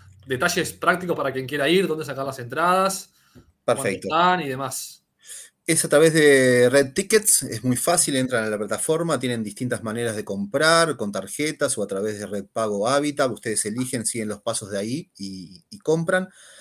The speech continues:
Speaker 2: Y las entradas las dejamos a un precio súper popular, porque para ser realmente consecuente con todo esto que estamos hablando, de crecer juntos, de crear juntos un espacio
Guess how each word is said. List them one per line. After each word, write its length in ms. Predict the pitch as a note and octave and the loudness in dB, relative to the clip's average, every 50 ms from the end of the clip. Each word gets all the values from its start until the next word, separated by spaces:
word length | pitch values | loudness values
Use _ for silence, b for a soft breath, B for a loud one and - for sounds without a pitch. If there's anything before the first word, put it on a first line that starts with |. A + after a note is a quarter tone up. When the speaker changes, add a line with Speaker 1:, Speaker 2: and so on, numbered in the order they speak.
| B B B B | B B B B
Speaker 2:
Y 80 | - | 0
las 140 | C#3 C#3 C3+ | 2 2 2
entradas 380 | D#3 C#3 C3 D3+ D#3 E3+ F3 E3 | 2 0 2 2 4 4 4 2
las 120 | E3 D3 | 0 -2
dejamos 380 | D3 C#3 - D#3 D3+ E3 D#3+ - | -2 -4 -2 -2 -2 0 0 -2
a 40 | C#3+ | -2
un 100 | C3 B2+ | -2 -4
precio 220 | C3+ C3 - C3+ | -4 -4 -2 -2
súper 280 | - - C3 B2 B2+ A2+ | -4 -2 0 0 0 -2
popular, 500 | B2 G#2+ G#2 A#2 A#2+ C#3 C#3 B2 - _ | -2 -6 -4 0 2 2 2 2 0 _
porque 280 | - G2 F#2+ G2 F#2+ _ _ _ | -18 -12 -10 -10 -12 _ _ _
para 140 | - F#2 G2 | -10 -6 -4
ser 200 | - - A2 A2+ | -2 -2 -2 -2
realmente 580 | A#2 A#2+ A#2 A#2+ B2 B2+ B2+ B2 B2 B2+ C#3+ | -2 0 2 2 2 2 2 0 0 -2 -2
consecuente 500 | C#3 B2 A2+ - - - C3 B2+ B2+ B2+ | -2 0 0 0 0 0 -2 -2 -2 0
con 140 | A#2 A2 G#2+ | -2 -2 -2
todo 80 | G2+ B2 | -2 -4
esto 140 | A#2 - - | -4 -4 -6
que 60 | G#2+ | -4
estamos 200 | - A2 A2 G#2+ | -4 -4 -2 0
hablando, 280 | A2+ C3+ C3+ A#2+ G#2 | 2 2 2 2 0
de 60 | G2 G2 | -4 -6
crecer 300 | - G2+ G2+ - A#2 G2+ | -6 -6 -6 -6 -6 -8
juntos, 420 | - - C#3+ D3 C#3 C3 A2+ G#2 | -6 -4 -4 -4 -4 -2 -4 -4
de 100 | G2 F#2 | -6 -6
crear 280 | - G2 G#2 A2 A2 G#2+ | -8 -6 -6 -6 -6 -6
juntos 260 | - A#2+ A2 A2 - | -8 -10 -8 -8 -8
un 80 | A2+ | -8
espacio 460 | G#2 G2+ - B2 B2 - B2+ A#2 G2+ | -8 -8 -4 0 0 2 2 0 -6